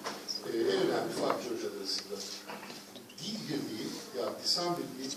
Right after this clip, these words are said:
en az önemli olan faktörler arasında yer alıyor. Çünkü ağızlardan lehçeler var.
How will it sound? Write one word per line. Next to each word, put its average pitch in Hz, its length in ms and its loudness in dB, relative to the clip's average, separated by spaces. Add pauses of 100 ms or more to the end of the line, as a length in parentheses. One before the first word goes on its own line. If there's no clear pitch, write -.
(440)
en 208 220 12
az 156 180 6
önemli 127 420 0
olan 139 120 2
faktörler 113 560 -2
arasında - 280 -2
yer - 80 -2
alıyor. - 120 -6 (1300)
Çünkü 165 400 0 (600)
ağızlardan 151 880 8
lehçeler 156 500 2
var. 151 360 6